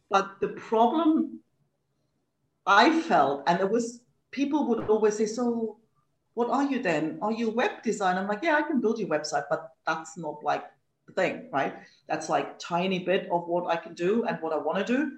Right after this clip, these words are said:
And then people would go, "So, so what are you, a virtual assistant then?" "Oh no." And my shackles went up and it took me a while to realize why. And so there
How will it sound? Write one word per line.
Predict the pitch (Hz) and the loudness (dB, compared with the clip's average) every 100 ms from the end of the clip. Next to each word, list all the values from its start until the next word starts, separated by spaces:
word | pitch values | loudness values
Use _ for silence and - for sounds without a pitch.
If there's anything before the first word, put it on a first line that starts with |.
| - _ _ _ | -16 _ _ _
And | 196 208 | -2 0
then | 214 220 | 0 0
people | 220 208 | 0 -2
would | 196 | -2
go, | 202 | -4
"So, | 190 208 202 | 0 0 0
so | 226 | -6
what | 220 240 226 | -6 -4 0
are | 254 | -2
you, | 254 240 | -2 0
a | |
virtual | 240 247 - 247 | 4 4 2 -8
assistant | - 381 370 - 202 | -4 -4 -4 -8 -8
then?" | 180 - | -8 -4
"Oh | 269 330 320 | -2 -2 2
no." | 262 330 330 247 226 | 2 2 0 -2 -4
And | 190 | -6
my | 196 | -4
shackles | 190 - 240 - - - | -2 0 2 2 0 -2
went | 170 160 | 2 4
up | 147 160 | 4 2
and | 160 | -2
it | 160 | -4
took | 247 247 | -6 -2
me | 220 | 0
a | |
while | 180 180 | 4 4
to | - 185 | 2 -2
realize | 185 170 160 - | 0 0 -2 -2
why. | 180 151 - - - - _ _ _ | 0 0 -2 -12 -20 -20 _ _ _
And | 202 196 185 - - _ _ _ - - | 0 2 -2 -10 -20 _ _ _ -20 -6
so | 220 | 0
there | 214 | 2